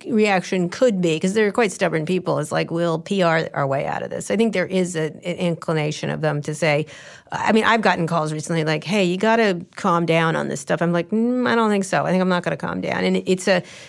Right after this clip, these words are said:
it's, it's more complicated. And, you know, you wanna be a reasonable person. Like, you don't wanna be, like,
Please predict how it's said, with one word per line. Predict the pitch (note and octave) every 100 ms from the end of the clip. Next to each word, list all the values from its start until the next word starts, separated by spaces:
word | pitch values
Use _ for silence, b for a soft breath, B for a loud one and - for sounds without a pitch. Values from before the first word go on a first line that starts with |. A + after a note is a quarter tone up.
| B
it's, | G3+ F#3+ G#3+
it's | G3+ A3
more | A3 A3 G3
complicated. | G#3+ F#3 F#3+ E3+ E3 D3+ E3
And, | G3 G#3+ B3+ C#4+
you |
know, | C4+
you | A3+ B3
wanna | D#4+ F#4 C4
be | G3+
a |
reasonable | F3 F3+ E3 D#3
person. | D#3 F#3 E3+ D3+ C#3+
Like, | D#3
you | F3
don't | F#3
wanna | F3 D#3
be, | D#3
like, | D3+ D3 -